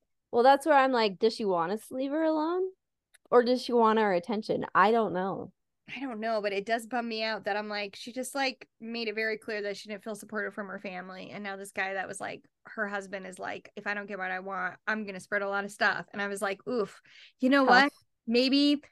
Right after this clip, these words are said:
Speaker 2: there's a lot of reasons that Britney acts the way she does."
Speaker 1: Yeah.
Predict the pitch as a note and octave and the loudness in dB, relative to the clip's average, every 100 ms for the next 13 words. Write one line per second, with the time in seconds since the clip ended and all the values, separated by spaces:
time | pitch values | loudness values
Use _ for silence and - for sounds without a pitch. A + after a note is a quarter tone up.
0 | _ _ - B3+ C4 B3+ B3+ B3 C4 A3+ | _ _ 4 6 6 6 4 4 0 -2
1 | A3+ A3 G#3+ G#3+ G#3+ G#3 G#3 G#3+ G3+ - | -2 -2 0 -2 0 -2 0 -2 -2 -4
2 | - - - _ _ _ _ _ _ _ | -8 -10 -18 _ _ _ _ _ _ _
3 | _ - F#3 F3+ F#3+ | _ -10 -8 -8 -10